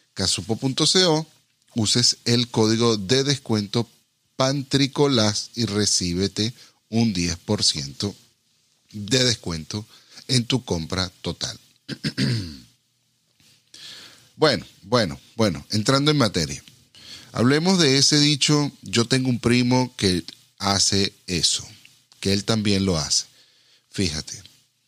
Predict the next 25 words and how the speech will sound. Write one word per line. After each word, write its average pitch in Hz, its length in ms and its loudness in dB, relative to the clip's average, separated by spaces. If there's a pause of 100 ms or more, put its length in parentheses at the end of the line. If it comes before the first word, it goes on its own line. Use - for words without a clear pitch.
(340)
"Yo 117 220 0
tengo 147 240 2
un 139 100 0
primo 139 380 0
que 127 100 0
también 95 460 0
lo 95 160 0
hace". 76 240 -2
Yo 110 100 2
tengo 143 160 0
un 151 80 -2
primo 147 240 2
que 127 120 0
hace 110 260 2
eso. - 240 -4 (580)
Eso 127 220 2
se 220 120 4
convirtió, 151 960 0 (520)
eso - 200 2
se 165 140 4
convirtió 135 640 2 (220)
en 107 180 0
un 123 160 2
punto, 120 600 0 (100)
en, 95 640 -2